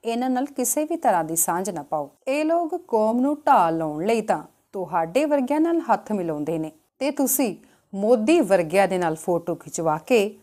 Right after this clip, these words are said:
ਆਪਣੇ ਆਪ 'ਚ ਬੜਾ ਹੀ ਮਾਣ ਮਹਿਸੂਸ ਕਰਦੇ ਹੋ। ਤੁਸੀਂ ਲੋਕ ਸਿੱਧੇ ਰਸਤੇ ਪੈ ਜਾਓ। ਅਸੀਂ ਅਕਾਲ ਤਖਤ ਸਾਹਿਬ, ਪੰਜਾਬ ਸਰਕਾਰ ਅਤੇ ਸ਼੍ਰੋਮਣੀ ਕਮੇਟੀ ਤੋਂ ਮੰਗ ਕਰਦੇ ਹਾਂ ਕਿ ਭਾਈ ਅੰਮ੍ਰਿਤਪਾਲ ਸਿੰਘ ਮਹਿਰੋ ਦੀ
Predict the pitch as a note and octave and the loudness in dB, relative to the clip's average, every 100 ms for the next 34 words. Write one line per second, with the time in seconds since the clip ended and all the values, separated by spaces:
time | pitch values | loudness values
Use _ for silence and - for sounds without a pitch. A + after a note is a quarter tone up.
0 | _ _ A#3 A#3 E4 E4 D#4 D#4+ G#3+ G#3 | _ _ -4 0 2 2 0 -2 0 0
1 | A3+ C4+ A#3+ F#3 E3+ E3+ E3 F#3 - F#3 | 2 2 2 0 -2 -4 -4 -4 -4 -4
2 | D#3 E3+ D#3 - _ _ - E3 F#3 E3 | -4 -4 -6 -8 _ _ -16 -10 -8 -4
3 | D#3 D#3 - - - G#3 E3 F#3+ F3+ E3+ | -6 -8 -16 -14 -10 -8 -6 -4 -2 -2
4 | - C4+ B3+ D#3+ D#3+ D#3 - _ A#3+ B3 | -4 -4 -4 -2 -2 -4 -6 _ -4 -2
5 | - E4+ E4 G3 - G3 A3 A3 F3 - | 0 0 -2 -2 4 6 6 2 -6 -8
6 | E3+ D#3+ E3+ F3+ E3+ - _ _ _ _ | -4 2 2 2 -2 -8 _ _ _ _
7 | G3+ F#3+ D#3 E3+ D#3 - E3+ - A#3+ A3 | -12 -8 -4 -4 -4 -8 -8 2 4 4
8 | A3 _ _ A#3+ - D#4 - C4 C4 C4 | 2 _ _ -8 -2 -4 -2 4 4 6
9 | E4 F4 A3 F3+ E3+ A3 A3 G3+ D#3+ _ | 2 2 0 0 -2 -2 -2 -4 -6 _
10 | - G3 G#3+ B3 C#4 C#4+ G#3 E3 F#3+ F3 | -10 -4 -2 0 0 0 0 0 0 -2
11 | D#3 - _ _ - G3+ - F#3+ F3 - | -4 -10 _ _ -16 -14 -8 -6 -6 -8
12 | C4 C4+ E4 E4 F3 D#3 - D#3 D#3 E3 | -4 -2 -2 -2 -2 -2 -4 -6 -4 -4
13 | F#3+ - D3 | -4 -6 -8